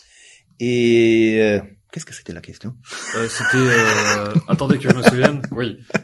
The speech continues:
Speaker 2: Les objectifs à court terme et long terme. Est-ce que
Speaker 1: Ah,
Speaker 2: il
Speaker 1: c'est
Speaker 2: faut
Speaker 1: ça,
Speaker 2: mieux
Speaker 1: c'est
Speaker 2: en avoir
Speaker 1: ça que je
Speaker 2: un
Speaker 1: voulais
Speaker 2: ou
Speaker 1: dire.
Speaker 2: l'autre
Speaker 1: Alors là, tout le monde a ses buts à long terme. Je veux devenir psychologue. Mais à
Speaker 2: Mhm.
Speaker 1: court terme, c'est aussi très attirant. C'est, c'est nouveau. Qu'est-ce qui se passe ici, hein ? C'est, c'est un nouveau monde.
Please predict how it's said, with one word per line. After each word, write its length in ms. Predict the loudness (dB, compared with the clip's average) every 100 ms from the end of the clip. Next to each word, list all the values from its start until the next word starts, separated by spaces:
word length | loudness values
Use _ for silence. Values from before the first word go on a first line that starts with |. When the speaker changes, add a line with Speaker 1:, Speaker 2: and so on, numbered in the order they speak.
| -6
Speaker 2:
Les 200 | -4 -2
objectifs 420 | -2 -2 -4 -4
à 60 | -4
court 180 | -6 -6
terme 220 | -4 -4
et 40 | -4
long 140 | -6
terme. 220 | -6 -6
Est-ce 180 | -6 -4
que 80 | 6
Speaker 1:
Ah, 80 | 6
Speaker 2:
il 60 |
Speaker 1:
c'est 80 | 6
Speaker 2:
faut 60 | 4
Speaker 1:
ça, 120 | 4
Speaker 2:
mieux 80 | 4
Speaker 1:
c'est 80 | 0
Speaker 2:
en 40 |
avoir 320 | 0 -2 0 2
Speaker 1:
ça 100 | 4
que 80 |
je 60 | 8
Speaker 2:
un 40 |
Speaker 1:
voulais 140 | 8 8
Speaker 2:
ou 40 |
Speaker 1:
dire. 140 | 8 8
Speaker 2:
l'autre 100 | 8
Speaker 1:
Alors 40 | 8
là, 320 | 6 4 -4 -2
tout 80 | 2
le 120 | 4
monde 280 | 4 4 4
a 120 | 2
ses 140 | 0
buts 180 | -6 -6 -2
à 80 | 2
long 160 | 2
terme. 360 | 2 0 2 0
Je 140 | -2
veux 140 | -2 -2
devenir 380 | -2 -4 -6 -8
psychologue. 560 | -10 -4 -2 0 -4 -8 -18 -12 -4
Mais 80 |
à 60 | -4
Speaker 2:
Mhm. 60 | -2
Speaker 1:
court 200 | -2 -2
terme, 160 | -4
c'est 180 | -6 -10
aussi 240 | -10 -12
très 160 | -10 -6
attirant. 420 | -6 -4 -6 -6
C'est, 200 | -8 -14 -10
c'est 160 | -2 0
nouveau. 420 | 0 -2 -6 -8
Qu'est-ce 160 | -12 -10
qui 60 | -12
se 60 |
passe 200 | -12 -16
ici, 280 | -16 -18 -18
hein ? 60 | -18
C'est, 180 | -18 -18
c'est 140 | -12
un 40 | -8
nouveau 240 | -6 -4
monde. 320 | -6 -8 -16